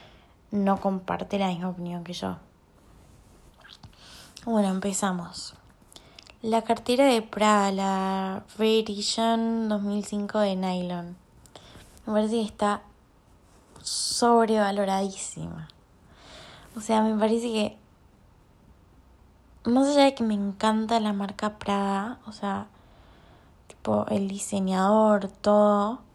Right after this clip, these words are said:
me parece que no es más que una cartera negra de nylon con un monedero, o sea, no sé, aparte la tiene todo el mundo ya, es como que está quemadísima.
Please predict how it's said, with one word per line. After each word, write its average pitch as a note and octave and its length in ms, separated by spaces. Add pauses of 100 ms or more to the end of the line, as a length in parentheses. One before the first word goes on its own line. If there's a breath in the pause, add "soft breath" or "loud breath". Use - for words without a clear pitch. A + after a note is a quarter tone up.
(1200 soft breath)
me G#3+ 80
parece A#3 280
que A#3+ 120
no A3+ 100
es A#3 80
más A3 360
que - 140
una A3 240
cartera G#3+ 500
negra G#3+ 640 (440 soft breath)
de G#3 120
nylon G#3+ 720 (800 loud breath)
con A3 140
un G#3+ 220
monedero, G#3 640
o F#3 40
sea, F#3 440 (1700 soft breath)
no A3 120
sé, A3+ 240
aparte G#3+ 720
la G#3+ 200
tiene A3+ 340
todo A3+ 160
el A3+ 80
mundo A3 640
ya, G#3 300
es G#3 80
como A3 260
que - 100
está - 240
quemadísima. G3 1120